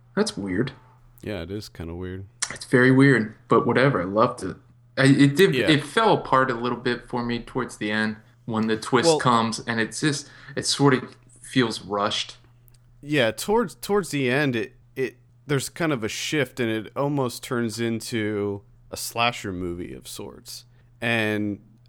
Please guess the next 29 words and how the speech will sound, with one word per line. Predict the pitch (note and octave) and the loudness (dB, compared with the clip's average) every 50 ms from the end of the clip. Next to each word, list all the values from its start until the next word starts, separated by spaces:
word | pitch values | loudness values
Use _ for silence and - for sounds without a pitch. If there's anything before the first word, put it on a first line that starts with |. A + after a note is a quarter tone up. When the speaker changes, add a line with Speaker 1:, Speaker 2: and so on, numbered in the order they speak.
| _ | _
Speaker 2:
I | - A#2+ | -6 -6
feel | - - - E3+ E3+ D#3 | -6 -2 0 0 2 2
like | C#3+ C3+ B2 A#2 A2+ G#2+ - - - - _ _ _ _ _ _ - | 2 2 2 2 0 -2 -6 -10 -20 -20 _ _ _ _ _ _ -6
I | - C3+ | -4 -4
just | B2 D3 F#3+ - - | -2 -2 -4 -4 -4
wanted | C#3 C#3 C#3+ C#3 C#3 C3 A2+ G2+ | -2 0 2 2 2 0 -2 -4
more | G#2+ A2 A2+ A#2 A#2 A#2+ B2+ C3+ C#3 D3 D#3 E3 - - | -8 -4 -2 0 0 2 2 2 2 0 -2 -4 -6 -2
of | - B2+ A#2 G#2 - | 0 0 0 0 -4
him | - A#2+ B2+ B2+ C3 C3 B2 | -4 -2 0 0 2 0 0
being | A2 A2+ A2+ A2 G#2+ G2+ | 0 0 0 0 -2 -4
a | F#2 | -4
badass | F2 G2+ G2+ G#2 G#2+ G#2 G2 G2 F2+ F2+ F2+ F2 F2 F2 - - - - - _ _ _ _ _ _ | -4 -2 0 0 0 0 0 0 -2 0 0 -2 -4 -4 -6 -10 -10 -12 -16 _ _ _ _ _ _
with | - A2+ A#2 - - | -6 -6 -6 -4 -2
that | G#2+ G2 F#2+ - | -2 -2 -2 -2
family. | - - - A2 G#2 G2 G2 F#2+ F2+ E2+ D#2 C#2+ D2+ A#2 - _ _ _ _ | -4 -6 -4 -2 -2 -2 -2 -4 -4 -6 -8 -8 -10 -14 -16 _ _ _ _
You | - B2+ | -6 -4
know, | A#2+ B2 A#2 A2 A2+ | -2 0 0 0 0
like, | A2+ A2 G#2+ - _ | 0 -2 -4 -4 _
the, | C3 A#2+ A2+ G#2 | -2 0 0 0
the | F#2+ A#2 B2 | -4 -6 -6
scene | - - - D3 C#3 C#3 C3+ C3 | -4 -2 0 2 4 4 4 2
at | B2 G#2+ - - | 0 -2 -2 -2
the, | A2+ G#2+ G#2 - | -2 -2 0 0
in | B2 A#2+ | 0 -2
the | A2 | -2
principal's | G#2+ - - A#2 A2+ A2+ - A2+ A2 A#2 A2 G#2+ A2 | -2 0 0 0 0 0 -2 -4 -2 -2 -2 0 0
office | A2 G#2 G#2 G#2 - - A#2 G#2+ G2+ G2+ G2+ G2 - - - | 0 0 0 0 -2 -2 -4 -2 -2 -2 -2 -4 -6 -8 -8
and | F2+ F2+ F#2 F#2 | -8 -8 -8 -10
just | - - D3+ C#3+ - - - | -8 -8 -8 -8 -8 -10 -12